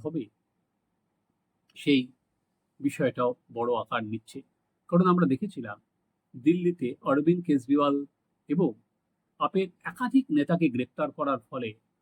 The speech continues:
যেটা হলো যে যারা কর্মী আছেন আপের তারা ছত্রভঙ্গ হয়ে পড়লেন, তাদেরকে কারো কেউ লিড করার কেউ থাকলো না।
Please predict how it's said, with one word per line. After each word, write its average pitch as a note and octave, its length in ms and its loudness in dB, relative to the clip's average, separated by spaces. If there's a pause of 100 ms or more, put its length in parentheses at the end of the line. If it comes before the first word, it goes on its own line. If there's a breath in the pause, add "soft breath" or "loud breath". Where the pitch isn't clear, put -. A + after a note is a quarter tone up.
(300)
যেটা C3+ 340 -2
হলো C3 200 0 (760)
যে C#3 200 2 (920)
যারা E3+ 140 2 (140)
কর্মী F#3 260 2 (100)
আছেন A#2 280 -12
আপের A2+ 260 -16
তারা D3+ 140 -4 (100)
ছত্রভঙ্গ D3+ 580 -4 (120)
হয়ে A#2 220 -6
পড়লেন, A2+ 320 -14 (880)
তাদেরকে D#3 420 0 (260)
কারো D3+ 260 -2 (140)
কেউ D#3 120 0 (240)
লিড F3 160 -2 (100)
করার F3+ 260 4
কেউ E3+ 120 -4 (120)
থাকলো C3 300 -8 (100)
না। G#2 60 -2